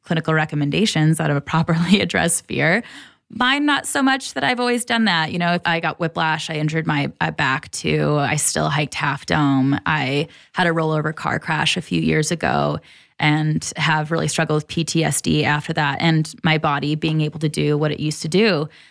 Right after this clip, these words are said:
So I, the first time I got keys to a car, I drove it for hours and I worked through, like, I, I did a first five-minute drive. I realized that I had P T S D,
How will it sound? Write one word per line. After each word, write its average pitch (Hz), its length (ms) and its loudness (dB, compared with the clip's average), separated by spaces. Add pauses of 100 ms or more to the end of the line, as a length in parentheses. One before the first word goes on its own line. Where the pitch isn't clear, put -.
(140)
So 170 280 0
I, 156 360 0
the - 60 -20
first - 260 -2
time 160 140 2
I 156 100 2
got 156 200 -4
keys 147 360 -2
to - 120 -8
a - 40 -6
car, 147 540 0
I 156 160 -2
drove - 240 -2
it - 80 -6
for - 180 -2
hours 156 580 0
and 165 140 2
I 156 120 2
worked 151 300 -2
through, 85 460 2
like, 156 220 0
I, 156 220 0
I 160 80 0
did 156 160 0
a 156 40 0
first 156 300 -2
five-minute 156 380 0
drive. 160 360 0
I - 100 -6
realized 151 500 -2
that - 80 -6
I 82 100 0
had - 160 -2
P 170 140 -6
T 165 160 -2
S 165 180 -2
D, 240 360 2